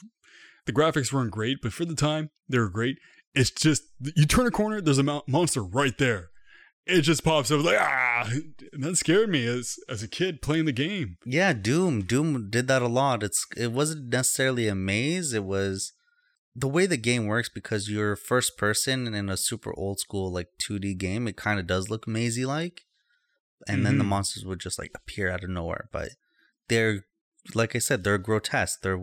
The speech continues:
Speaker 2: you know, like, Doom is a well-known, like, game for horror genre in terms of old school action horror.
Speaker 1: Yeah. So, um,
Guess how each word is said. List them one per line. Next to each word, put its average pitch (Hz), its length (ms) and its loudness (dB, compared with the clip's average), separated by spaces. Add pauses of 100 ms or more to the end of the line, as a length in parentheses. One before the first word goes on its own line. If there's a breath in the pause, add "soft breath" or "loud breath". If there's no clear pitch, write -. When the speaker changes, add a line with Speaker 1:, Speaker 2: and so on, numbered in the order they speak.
(140)
Speaker 2:
you 95 100 -4
know, 98 120 -4
like, 92 200 -6
Doom 104 260 -2
is 98 120 -4
a 101 80 -2
well-known, 92 640 -2
like, 87 180 -10
game 92 220 -2
for 98 160 -6
horror 113 240 -2
genre 92 340 -4
in 90 80 -4
terms 95 300 -4
of 92 120 -8
old 87 160 -8
school - 240 -8
action 95 320 -4
horror. 117 340 -6 (760)
Speaker 1:
Yeah. 95 360 -8 (440 loud breath)
So, 120 480 4
um, 120 400 -2